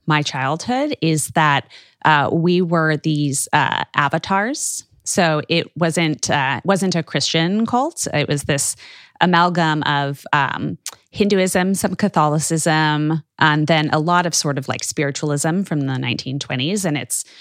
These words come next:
related to Helen Blavatsky and that sort of spiritualism tradition. Um, the Philosophical Society was, uh, had a big impact on it. And so there was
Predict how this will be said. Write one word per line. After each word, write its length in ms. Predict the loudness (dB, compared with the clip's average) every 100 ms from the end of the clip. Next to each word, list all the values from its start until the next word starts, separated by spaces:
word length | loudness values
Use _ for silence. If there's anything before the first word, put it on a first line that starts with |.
| -6
related 360 | -2 0 -2 -4
to 80 | -4
Helen 260 | -4 -2 -4
Blavatsky 600 | -4 -6 -6 -6 -6 -6
and 160 | -4
that 140 | -4 -6
sort 220 | -8 -6
of 180 | -6 -6
spiritualism 680 | -8 -6 -6 -4 -6 -4 -8
tradition. 580 | -6 -8 -6 -4 -4 -6 -10 -20 -20 -4 0
Um, 540 | 2 0 -4 -4 -6 -10 -20 -20 _ -6
the 100 | 0
Philosophical 580 | 0 2 -2 -2 -6
Society 600 | -4 -4 -4 -4 -4 -4
was, 220 | -4 -4 -4
uh, 240 | -2 -2 -4 -12 _
had 180 | _ -4
a 40 | -2
big 180 | -4
impact 480 | -2 -2 0 -2 -2
on 140 | -4 -2
it. 160 | -2
And 160 | 0 0
so 300 | 0 0 0
there 260 | 0 0 0
was 460 | 0 -2 -2 -4